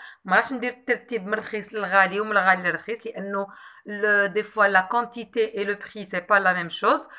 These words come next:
دونك، آه، تلقاو مثلا عطر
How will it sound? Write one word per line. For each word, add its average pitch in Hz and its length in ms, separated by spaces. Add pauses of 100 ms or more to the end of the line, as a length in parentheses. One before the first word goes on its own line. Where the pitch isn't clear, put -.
(240)
دونك، 214 340
آه، 190 300
تلقاو 190 480
مثلا 190 400
عطر 208 360